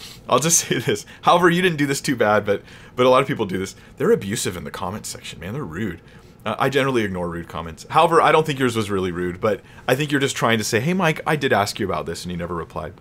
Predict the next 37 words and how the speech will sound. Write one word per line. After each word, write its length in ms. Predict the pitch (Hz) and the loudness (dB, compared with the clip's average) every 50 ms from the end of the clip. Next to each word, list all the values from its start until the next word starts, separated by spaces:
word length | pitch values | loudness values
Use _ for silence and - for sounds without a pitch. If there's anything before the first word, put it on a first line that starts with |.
| - - - - - - - - - - - - - - - - | -20 -20 -20 -20 -20 -20 -20 -20 -20 -20 -20 -20 -20 -20 -20 -14
So 200 | - - - 135 | -2 4 6 6
let 120 | 139 143 165 | 8 8 6
me 80 | 190 | 6
explain 380 | 180 170 - - 156 143 135 117 | 4 4 2 0 0 0 0 2
why 180 | 101 104 101 98 | 4 4 2 2
weed 460 | 98 104 135 165 185 190 185 - - | 0 -2 -2 0 0 -2 -2 -2 -4
is 100 | 127 113 | -4 -4
different 360 | 101 113 123 - 139 127 101 | -2 -4 -2 -2 -2 -6 -2
than 120 | 104 117 | -2 0
alcohol 500 | 104 104 113 110 107 104 113 107 101 101 | 2 2 0 0 -2 -2 0 2 2 2
and 80 | 98 95 | 0 0
why 160 | 95 101 101 | 0 -2 0
I 80 | 87 101 | -2 -4
don't 320 | 95 98 117 139 147 - | -2 0 0 0 0 -2
consider 540 | - 156 131 - - 123 107 104 101 101 98 - - - - - - - - - - - | -6 -6 -4 -4 -2 0 0 2 2 0 -2 -4 -16 -18 -18 -18 -20 -20 -20 -20 -18 -10
the, 300 | 104 110 110 101 95 92 - | -4 -2 -2 0 -2 -4 -6
the 140 | 95 110 107 | -4 -6 -4
Bible's, 600 | 92 85 107 110 120 120 123 117 113 110 - - - - - - - - - - - | 0 2 4 4 4 4 4 2 2 2 -2 -6 -8 -14 -20 -20 -20 -20 -20 -12 -6
uh, 280 | 107 101 92 87 85 82 | -6 -4 -4 -4 -6 -6
permission 720 | - - - 135 117 123 131 - - - 147 143 156 156 - - - - - | -8 -4 -4 -2 0 0 0 0 0 -2 -2 -4 -4 -8 -12 -16 -16 -10 -6
to 120 | - 139 | -4 -4
use 260 | 110 101 104 104 95 - - | -4 -2 -4 -4 -6 -4 -2
alcohol 680 | - 127 151 185 180 131 101 110 101 90 87 85 85 - | 0 2 2 0 -2 -6 -6 -4 -2 0 0 0 -2 -4
as 160 | - 101 95 90 | -4 -6 -8 -8
permission 440 | - - 107 98 98 - - 98 | -8 -8 -6 -6 -6 -6 -6 -8
to 140 | 92 - 101 | -8 -8 -10
use 200 | 87 87 87 82 | -10 -10 -10 -10
weed. 420 | 80 78 82 82 80 80 80 - - - - - - - - - - - - - | -12 -12 -12 -12 -12 -12 -14 -16 -18 -20 -20 -20 -20 -20 -20 -20 -20 -20 -18 -10
I'll 120 | - 87 95 | -8 -8 -8
explain 320 | - - - 92 82 80 | -8 -8 -10 -10 -8 -8
that. 100 | 73 69 | -8 -8
But 120 | 78 - | -8 -6
first, 220 | - - 135 135 - | -2 0 0 0 0
let 80 | 135 | -2
me 80 | 113 101 | -2 -2
say 160 | - - 90 | -2 -4 -6
this. 300 | 82 76 - - - - | -6 -6 -8 -12 -16 -20